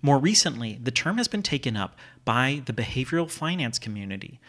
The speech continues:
to describe how investors follow the trades of others in order to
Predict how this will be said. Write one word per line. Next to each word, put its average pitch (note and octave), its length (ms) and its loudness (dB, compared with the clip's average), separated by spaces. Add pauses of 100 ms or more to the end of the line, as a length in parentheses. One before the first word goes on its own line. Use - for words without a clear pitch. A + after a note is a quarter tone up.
(180)
to - 80 -2
describe D3 500 2
how C#3+ 140 0
investors C#3 640 -2
follow B2+ 340 0
the D3 100 -2
trades A#2 480 -4
of A2+ 160 -8
others C3+ 500 -2
in C3+ 140 -4
order C3+ 340 -4
to A#2 320 0